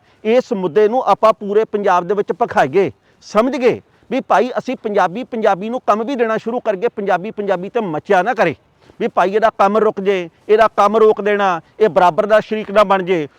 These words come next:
ਉਹ ਸੱਤ ਬਗਾਨੇ ਨੂੰ ਲਿਆ ਕੇ ਅਸੀਂ ਸਿਰ 'ਤੇ ਭਾਲਾਂਗੇ, ਪਰ ਆਪਣੇ ਨੂੰ ਕਾਮਯਾਬ ਨਹੀਂ ਹੋਣ ਦਿੰਦੇ।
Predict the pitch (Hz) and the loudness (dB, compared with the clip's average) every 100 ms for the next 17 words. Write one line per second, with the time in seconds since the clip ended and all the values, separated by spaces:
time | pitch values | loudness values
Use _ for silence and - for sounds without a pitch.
0 | _ 262 285 - 196 - 277 247 269 269 | _ 0 0 2 2 4 2 4 4 2
1 | 269 254 247 247 254 254 - 180 - 247 | 2 4 2 2 -2 -2 -2 -2 0 2
2 | 269 220 220 247 269 269 214 - 233 240 | 4 2 2 0 2 0 0 0 0 -2
3 | 247 214 196 202 202 214 208 190 160 147 | -2 0 0 0 0 0 -4 -2 -2 -2